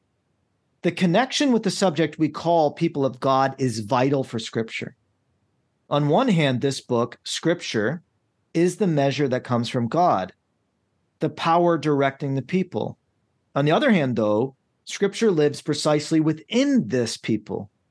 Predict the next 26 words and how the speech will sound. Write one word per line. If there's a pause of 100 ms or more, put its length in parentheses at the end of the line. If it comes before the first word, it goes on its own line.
(440)
even
as
this
people
transcends
itself
in
Scripture. (1000)
And
I
think
that's
important,
is
that (960)
the
Bible
finds
its
home
within
the
community
of
the
church.